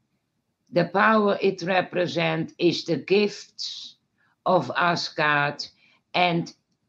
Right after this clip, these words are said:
the giving of sacrifice by time and attention of humans to Asgard.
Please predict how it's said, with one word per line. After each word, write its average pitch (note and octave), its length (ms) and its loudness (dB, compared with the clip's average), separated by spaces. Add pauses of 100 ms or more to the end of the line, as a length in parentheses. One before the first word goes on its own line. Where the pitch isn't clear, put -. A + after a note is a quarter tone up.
(240)
the D#3+ 200 0
giving E3 800 0 (600)
of D3+ 220 0
sacrifice D3 1080 -2
by A2+ 220 -2
time B2+ 680 -2
and A2 260 -4
attention D#3 920 -4 (400)
of F3 300 2
humans F3 800 0 (340)
to F3+ 460 4 (380)
Asgard. G2+ 760 -2